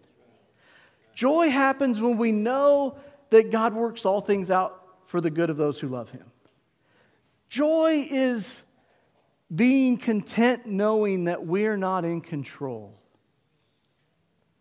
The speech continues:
Consider it pure joy when you face trials. Why? Because God's doing something in you. He's doing something in you.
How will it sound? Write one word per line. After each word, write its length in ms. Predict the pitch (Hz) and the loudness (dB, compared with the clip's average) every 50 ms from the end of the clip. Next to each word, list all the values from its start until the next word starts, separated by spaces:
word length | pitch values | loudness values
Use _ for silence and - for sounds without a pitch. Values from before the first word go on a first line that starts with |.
| _ _ _ _ _ _ _ _ _ _ _ _ _ | _ _ _ _ _ _ _ _ _ _ _ _ _
Consider 540 | - 170 156 - - - 311 311 320 302 | -8 -8 -8 -8 -10 -10 -8 -6 -2 -2
it 180 | 247 180 - - | -2 -2 -4 -8
pure 280 | - - 220 214 202 170 | -12 -8 -4 -4 -4 -4
joy 600 | 139 131 131 147 147 143 135 123 117 113 120 - _ _ _ _ _ _ _ _ _ _ _ _ _ _ _ _ _ _ _ _ _ _ | -6 -8 -6 -4 -4 -4 -4 -6 -8 -12 -18 -20 _ _ _ _ _ _ _ _ _ _ _ _ _ _ _ _ _ _ _ _ _ _
when 120 | - 147 151 | -6 -4 -4
you 100 | 156 147 | -4 -4
face 280 | - - 147 131 - | -4 -4 -6 -6 -6
trials. 640 | - - - 135 120 113 110 107 113 - - - - - _ _ _ _ _ _ _ _ _ _ _ _ _ _ _ _ _ _ _ _ | -12 -12 -12 -10 -10 -12 -14 -18 -20 -20 -20 -20 -20 -20 _ _ _ _ _ _ _ _ _ _ _ _ _ _ _ _ _ _ _ _
Why? 360 | 151 156 190 208 220 233 240 | -8 -6 -4 -4 -2 -2 -2
Because 400 | 196 202 185 - 214 185 156 151 | -4 -6 -6 -4 -6 -6 -6 -6
God's 460 | - - 214 240 294 311 247 247 190 | -8 -6 -4 -4 -4 -6 -6 -8 -10
doing 340 | 165 180 214 220 226 220 208 | -8 -6 -4 -4 -2 -4 -6
something 560 | 208 - 208 190 185 180 - 180 156 160 - - _ | -6 -6 -8 -8 -8 -8 -6 -8 -8 -8 -10 -12 _
in 300 | 185 175 175 156 143 127 | -8 -6 -6 -6 -8 -8
you. 300 | 117 120 113 101 98 95 _ _ _ _ _ _ _ _ _ _ _ _ _ _ _ _ _ _ _ _ _ _ _ _ _ _ _ _ _ _ _ _ _ _ _ _ _ _ _ _ _ _ _ _ | -10 -12 -12 -14 -16 -20 _ _ _ _ _ _ _ _ _ _ _ _ _ _ _ _ _ _ _ _ _ _ _ _ _ _ _ _ _ _ _ _ _ _ _ _ _ _ _ _ _ _ _ _
He's 260 | _ 170 156 135 135 | _ -10 -10 -10 -12
doing 380 | - - 240 277 285 277 254 | -12 -8 -6 -4 -4 -4 -6
something 540 | 233 - - 202 214 190 - - 196 180 175 | -6 -8 -10 -10 -10 -10 -10 -10 -10 -10 -10
in 300 | - 180 151 139 139 131 | -10 -8 -8 -8 -8 -8
you. 200 | 123 120 120 127 | -10 -14 -16 -18